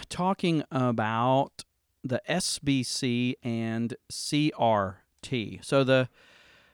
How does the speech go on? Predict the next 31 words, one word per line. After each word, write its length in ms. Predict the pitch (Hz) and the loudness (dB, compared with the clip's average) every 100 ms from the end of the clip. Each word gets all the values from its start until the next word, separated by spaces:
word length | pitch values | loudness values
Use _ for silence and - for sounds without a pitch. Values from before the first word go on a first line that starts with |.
| _ | _
Southern 260 | - 185 | 4 6
Baptist 320 | 185 170 165 - | 8 6 2 2
Convention 920 | 170 143 135 131 127 131 127 151 170 | 2 4 6 4 4 4 4 4 2
is, 380 | - 120 117 | 0 0 0
the 120 | 113 113 | 0 2
National 360 | 135 143 151 | 2 0 0
Convention 460 | 135 127 127 - 131 | 0 2 2 2 0
is 100 | 113 | 0
going 220 | 120 123 | 0 0
to 100 | - | -2
be 140 | 117 | -4
held 400 | 110 117 113 120 120 | -2 0 0 -2 -4
on 400 | 131 113 107 107 | -2 -2 0 -2
June 420 | 101 120 131 135 | 0 2 4 2
fifteenth 540 | 135 135 - - 139 - | 0 -4 -6 -2 -2 -2
and 160 | 117 | -6
sixteenth, 720 | - 143 - - 131 139 208 - - | -4 -8 -8 -6 -2 -2 -4 -14 -10
so 300 | - 107 107 | -6 -4 -4
coming 260 | - 117 | -4 -4
up 160 | 113 117 | -4 -4
in 60 | |
about 240 | 107 110 107 | -4 -2 -2
a 40 | |
week. 480 | 101 110 135 226 - _ - | -2 -2 -4 -6 -12 _ -6
Um, 460 | 110 107 107 110 - - - _ _ - | -4 -2 -2 -2 -6 -20 -20 _ _ -2
and 680 | 123 120 117 117 117 113 | 0 2 2 2 2 0
we, 560 | 104 143 160 175 185 - | 2 4 4 4 0 -4
Kenny 180 | - 156 | -2 2
and 100 | 156 | 2
I, 200 | 143 147 | 2 0
pastor 580 | 143 147 143 - 165 | 0 -2 -2 -2 -2